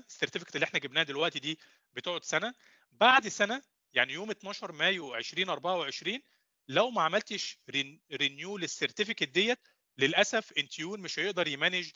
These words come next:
ال-، الديفايسز بتاعت ابل، فلازم قبل التاريخ ده تعمل رينيو للسيرتيفيكت. فالسيرتيفيكت انا عملت لها داونلود، نزلت عندي اهيت.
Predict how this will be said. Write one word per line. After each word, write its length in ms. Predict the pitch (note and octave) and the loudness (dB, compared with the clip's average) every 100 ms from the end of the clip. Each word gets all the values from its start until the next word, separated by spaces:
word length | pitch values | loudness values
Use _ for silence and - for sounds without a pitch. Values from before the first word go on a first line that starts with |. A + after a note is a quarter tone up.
| _ _ _ _ _ _ _ _ _ C#3+ | _ _ _ _ _ _ _ _ _ -2
ال-، 240 | B2+ B2+ | 0 0
الديفايسز 920 | C3+ C3+ B2+ B2 A#2 C3 D#3 F#3 D#3+ | -2 0 -2 -4 -6 4 6 6 -2
بتاعت 360 | C#3+ E3 E3 D#3 | 0 4 4 4
ابل، 280 | D#3 A3 C4 _ _ _ _ _ _ _ _ _ _ _ _ | 2 2 -4 _ _ _ _ _ _ _ _ _ _ _ _
فلازم 380 | C#3+ E3+ A#3+ A#3 | 6 6 6 4
قبل 220 | G#3+ A3 | 4 4
التاريخ 340 | G#3 D#3+ G#3 | 4 4 4
ده 160 | F3+ G#3+ | 4 2
تعمل 460 | - G3 G3 F#3 - _ _ _ _ - | 4 4 4 -4 -8 _ _ _ _ -6
رينيو 360 | C#3 C#3 E3+ F#3+ | -4 -4 -6 -8
للسيرتيفيكت. 640 | D#3+ - C3 C3+ - - _ _ _ _ _ _ _ - | -6 -4 -2 -4 -6 -14 _ _ _ _ _ _ _ -14
فالسيرتيفيكت 540 | - D#3 A#3 A#3+ G#3+ | -4 -4 -2 -2 0
انا 100 | F3+ | 2
عملت 200 | D3+ C#3+ | 0 -2
لها 100 | G#3 | -4
داونلود، 420 | E3 C#3 C3+ A3+ _ _ | -4 -6 -8 -12 _ _
نزلت 320 | C#3+ F3 E3+ | -8 -6 0
عندي 280 | C#3+ E3+ D3 | 0 2 0
اهيت. 240 | D3 A#3 | 0 -2